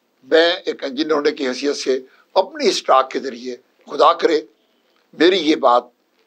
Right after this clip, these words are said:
मेरी ये अर्जदाश, मेरी ये गुजारिश हमारे हुक्मरानों के कानों तक भी पहुँचे और वो पाकिस्तान के इस इंतहाई सबसे अहम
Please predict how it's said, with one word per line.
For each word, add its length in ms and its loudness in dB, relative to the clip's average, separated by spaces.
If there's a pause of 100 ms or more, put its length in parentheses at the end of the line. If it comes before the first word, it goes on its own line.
(580)
मेरी 180 4
ये 240 2
अर्जदाश, 760 -2
मेरी 140 -6
ये 60 -2
गुजारिश 500 -2 (460)
हमारे 340 2
हुक्मरानों 580 -2
के 120 -18
कानों 300 0
तक 200 -2
भी 280 -10 (460)
पहुँचे 440 -2 (500)
और 260 8
वो 480 4 (340)
पाकिस्तान 680 2
के 180 -2
इस 420 -4 (140)
इंतहाई 420 0
सबसे 340 -6
अहम 340 -2